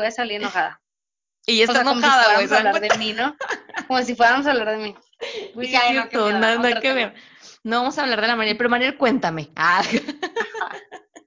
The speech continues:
Speaker 1: ¿Qué tal los
Speaker 2: ¿Cuántos?
Speaker 1: celos en tu vida?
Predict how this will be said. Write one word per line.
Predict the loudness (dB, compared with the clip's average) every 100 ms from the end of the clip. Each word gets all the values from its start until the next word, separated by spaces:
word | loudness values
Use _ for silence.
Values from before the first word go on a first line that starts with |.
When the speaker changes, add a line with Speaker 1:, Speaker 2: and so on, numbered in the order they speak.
| _ _ _ _ _ _ -20 -20
Speaker 1:
¿Qué | -14
tal | -8 -6
los |
Speaker 2:
¿Cuántos? | -6
Speaker 1:
celos | -6 -8 -10
en | -12 -10
tu | -10
vida? | -10 -10 -12